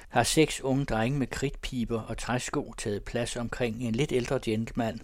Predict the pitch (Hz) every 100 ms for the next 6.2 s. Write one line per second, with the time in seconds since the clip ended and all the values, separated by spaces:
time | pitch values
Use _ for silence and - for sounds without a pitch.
0 | - 110 - - 120 110 113 113 123 -
1 | 135 101 101 127 123 123 117 - - 113
2 | 98 - 113 123 127 - 113 110 120 123
3 | 113 107 - 117 - 127 - 110 127 -
4 | - - - - - - - 135 131 127
5 | 135 - - - 123 120 117 110 117 127
6 | - 113